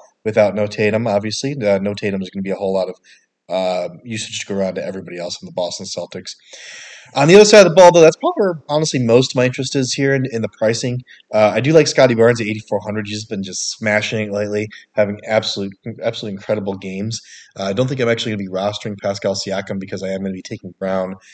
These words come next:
and, uh, and guys like Barnes and, and Smart. So, uh, some of the more expensive options there. So I'm probably not gonna end up with Siakam.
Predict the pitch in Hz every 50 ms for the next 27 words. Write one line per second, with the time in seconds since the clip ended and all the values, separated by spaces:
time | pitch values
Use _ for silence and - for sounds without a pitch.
0 | - - _ _ 92 92 92 90 90 90 87 87 87 85 95 98 92 95 90 -
1 | 95 95 92 92 87 - _ _ _ 95 95 95 92 92 92 90 90 85 90 95
2 | 90 92 95 - - 101 95 90 90 90 90 - - 110 92 92 90 - - -
3 | - - _ _ - 92 95 - - 131 123 117 113 107 98 - - 110 98 -
4 | 90 101 95 95 95 - - 104 95 95 98 98 95 - - 98 92 - 98 101
5 | 101 - - 120 107 101 98 95 95 - 92 92 92 95 90 92 87 - - -
6 | 92 90 87 - - 87